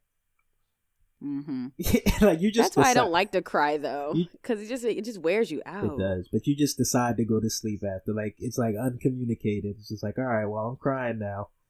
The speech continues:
Speaker 2: and, um,
Speaker 1: <laughs>
Speaker 2: and then, like, you stop crying. You're like, "Well, I'm tuckered out. I'm just gonna, just gonna take it down." <laughs>
Speaker 1: Yeah, right. But, um,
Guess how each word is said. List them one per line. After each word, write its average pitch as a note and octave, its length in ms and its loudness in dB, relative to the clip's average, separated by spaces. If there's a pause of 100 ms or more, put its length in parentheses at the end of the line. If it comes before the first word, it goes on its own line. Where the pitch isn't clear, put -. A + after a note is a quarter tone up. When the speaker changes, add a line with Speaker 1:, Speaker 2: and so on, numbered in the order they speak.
(340)
Speaker 2:
and, G#2+ 220 -2
um, G#2 480 -4 (300)
Speaker 1:
<laughs> C#4 100 8 (800)
Speaker 2:
and E3 120 4
then, E3+ 100 8
like, D3 220 4
you C#3+ 80 2
stop D3+ 280 4
crying. D3 240 6
You're C3+ 60 6
like, C3 180 -2
"Well, C#3+ 180 0
I'm D#3 80 -6
tuckered C#3+ 320 -2
out. A#2 200 -2
I'm B2+ 140 -8
just D3 180 -12
gonna, A#2 260 -6 (140)
just C#3 160 -18
gonna G2+ 160 -10
take G2+ 240 -12
it F#2 100 -16
down." A2+ 480 0
<laughs> - 1080 -20
Speaker 1:
Yeah, C3 420 -8
right. A#2 420 -10 (760)
But, D3 360 -6
um, C#3+ 480 -6